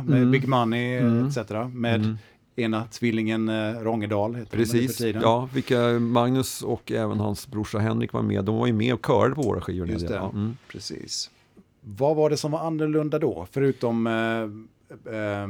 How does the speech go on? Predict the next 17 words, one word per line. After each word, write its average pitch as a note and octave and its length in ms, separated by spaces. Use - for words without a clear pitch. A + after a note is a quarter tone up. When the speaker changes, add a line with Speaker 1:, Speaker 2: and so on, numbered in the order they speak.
Speaker 1:
Vasas, G2+ 680
eh, - 160
eh, F#2+ 200
n-, G#2 540
Speaker 2:
Frånfälle. C3+ 520
Speaker 1:
Ja, G#2 100
frånfälle. B2+ 360
Speaker 2:
Eller B2+ 100
man B2 100
ska G#2+ 80
säga, A2+ 200
eller, A2+ 180
ja, A2+ 500
frånvaro B2 680
kanske G2+ 160
man F#2+ 80
säger. G2+ 140